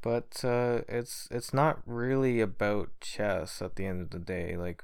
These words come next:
wh-, while I was watching it, I, I kept thinking, like, "Oh, this is, like, chess is just the backdrop, really." It's more just about Beth and her, and her struggle to, like, get anywhere in, in the chess world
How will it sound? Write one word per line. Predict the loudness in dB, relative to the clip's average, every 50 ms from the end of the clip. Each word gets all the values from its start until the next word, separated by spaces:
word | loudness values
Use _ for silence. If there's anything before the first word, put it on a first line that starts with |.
| -8
wh-, | -6 -4 -4 -4 -4
while | 0 2 4 6 6
I | 6
was | 6 4 4 2
watching | 2 2 2 2 2 4 4 4
it, | 4 4 2 2 2 0 0 -2 -2
I, | -2 -2
I | -2
kept | -2 0 0 0 0 0
thinking, | -2 0 0 0 0 0 0 0 0 0
like, | -2 -2 -4 -6 -8 -12 -12 -6 -4
"Oh, | -2 0 0 0
this | -2 -2 -2 -4
is, | -6 -6 -6 -8 -10 -10 -6 -2 -2 -2 -2 -2 -4 -8 -12 -16 -16 -8 -4
like, | -4 -4 -2 0
chess | 2 4 4 4 4 2
is | 0 0 0
just | 0 -2 -2 -2
the | -4
backdrop, | -2 0 2 4 4 4 2 0 -2 -2 -2 -2 -2 -2 -4 -6 -6 -2
really." | -2 0 0 0 -2 -4 -6 -6 -2 0 2 2 2 2
It's | 2 2 4
more | 4 4 4 4
just | 4 2 4 4
about | 6 8 8 8 10 8 6 6 2 0
Beth | 2 4 4 4 2 0 -2 -2 0
and | 0 0
her, | 0 0 0 0 0 0 0 -2 -4 -6 -12 -14 -14 -14 -12 -12 -12 -12 -12 -16 -12 -8
and | -6 -4 -2
her | 0 0 0 0 -2
struggle | -4 -8 -6 0 0 0 2 2 0 0 0 0 0 -2 -4 -6 -8 -10 -12 -12 -12 -12 -12 -12 -14 -16 -18 -16 -18 -14 -14 -12 -12 -12 -14 -14 -14 -14 -8 -4
to, | -2 0
like, | 2 2 2 0 2
get | 4 4 4 4 2
anywhere | 0 0 0 0 0 0 2 2 2 2
in, | 0 0 -2 -2 -2
in | 0 0
the | 0 -2
chess | -2 -2 -2 -2 -2 -2 -4
world | -4 -2 -2 -2 -2 -2 -2 -4